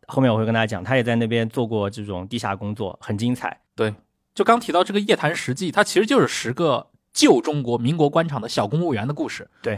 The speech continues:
Speaker 2: 啊，其中应该是第三篇是这个道观记，就是我们后来看到的被魔改出来的那个让子弹飞，对吧？一个道明县长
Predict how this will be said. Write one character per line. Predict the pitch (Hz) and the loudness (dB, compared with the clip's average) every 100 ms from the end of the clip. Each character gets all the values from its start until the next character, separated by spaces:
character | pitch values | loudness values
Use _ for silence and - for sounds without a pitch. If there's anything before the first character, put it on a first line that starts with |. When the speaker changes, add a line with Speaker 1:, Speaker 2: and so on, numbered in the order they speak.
| - | -6
Speaker 2:
啊， | |
其 | 104 - 156 | -4 -2 2
中 | 185 185 | 2 0
应 | 180 | 0
该 | 175 | 2
是 | 170 | 0
第 | 156 180 | -2 0
三 | 196 190 | 2 2
篇 | 175 165 | 0 -4
是 | 156 | -4
这 | 135 | -6
个 | 113 | -2
道 | 120 | -2
观 | 110 110 | -2 -4
记， | 110 92 | -6 -8
就 | 127 | -6
是 | 139 | -4
我 | 104 | -6
们 | 104 | -6
后 | 147 | -4
来 | 113 | -4
看 | 113 143 | -4 -4
到 | 123 | -4
的 | 104 98 _ _ | -6 -12 _ _
被 | 139 | 0
魔 | 123 120 170 | 2 4 6
改 | 185 | 4
出 | 104 - | 2 -2
来 | 120 | -2
的 | 113 120 104 | -4 -6 -8
那 | 110 | -10
个 | 107 101 | -10 -4
让 | 127 | -4
子 | 110 | -4
弹 | 110 107 | -6 -6
飞， | 117 117 - | -6 -8 -8
对 | 117 | -12
吧？ | 101 | -10
一 | 104 | -10
个 | 127 110 107 - | -8 -6 -6 2
道 | 165 | 2
明 | 127 110 | 4 0
县 | 131 151 | -2 -6
长 | 113 | -8